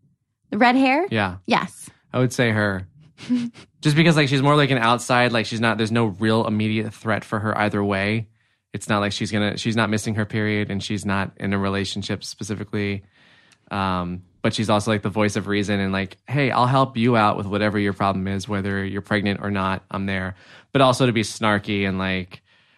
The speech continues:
Speaker 2: uh, yeah, this, yeah, this is not, we're not missing out on anything by not having babies right now. But
Speaker 1: Yeah.
Speaker 2: also, she's not, like, anti-baby.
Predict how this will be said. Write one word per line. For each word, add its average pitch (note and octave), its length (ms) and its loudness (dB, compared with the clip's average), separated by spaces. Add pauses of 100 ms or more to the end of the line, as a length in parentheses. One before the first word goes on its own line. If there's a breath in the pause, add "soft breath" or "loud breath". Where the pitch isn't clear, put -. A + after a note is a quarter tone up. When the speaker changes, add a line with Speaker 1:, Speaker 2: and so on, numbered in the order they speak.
(140)
Speaker 2:
uh, F#2+ 300 -2
yeah, F#2 240 -2
this, F#2 320 -6
yeah, F2 320 -6 (100)
this F#2+ 180 -8
is F#2 140 -8
not, F#2 320 -4
we're A2+ 100 0
not A2+ 140 4
missing A2+ 300 0
out G#2 140 2
on G2+ 60 -2
anything G#2 320 0
by F#2+ 280 0
not G2 220 -2
having G2+ 220 0
babies G2+ 280 0
right F#2 120 -2
now. F#2 360 -4 (1080)
But G#2+ 120 4
Speaker 1:
Yeah. G#2 80 6
Speaker 2:
also, G2+ 380 2
she's A2 180 -2
not, G#2 120 2
like, G2 180 -2
anti-baby. F2+ 720 -4